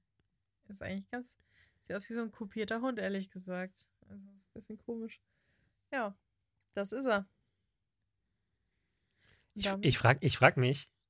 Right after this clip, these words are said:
Speaker 2: ähm, ob, äh, also jetzt, wo du so gesagt hast, ja, er sieht auch aus, muss was kompensieren und ein bisschen böse und so, schon, aber wenn du mir jetzt, äh,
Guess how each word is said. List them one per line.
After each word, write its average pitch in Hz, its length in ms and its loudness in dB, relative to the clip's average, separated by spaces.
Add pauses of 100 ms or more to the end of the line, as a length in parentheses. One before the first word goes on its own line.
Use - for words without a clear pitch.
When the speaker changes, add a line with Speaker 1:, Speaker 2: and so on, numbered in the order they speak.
Speaker 2:
ähm, 113 460 4 (2250)
ob, - 260 0 (100)
äh, 123 260 4 (1300)
also 120 220 4
jetzt, 135 460 8
wo 120 160 6
du 120 100 4
so 117 140 6
gesagt 117 240 8
hast, 117 100 4
ja, 120 120 12
er 120 160 12
sieht 113 120 6
auch 117 120 6
aus, 123 200 8
muss 120 140 4
was 113 160 6
kompensieren 120 400 8
und 120 100 6
ein 110 40 6
bisschen 113 240 6
böse 127 280 10
und 123 100 6
so, 131 220 6 (400)
schon, 135 480 6
aber 127 240 6
wenn 135 160 8
du 139 100 8
mir 135 180 10
jetzt, 135 340 6 (280)
äh, 127 440 4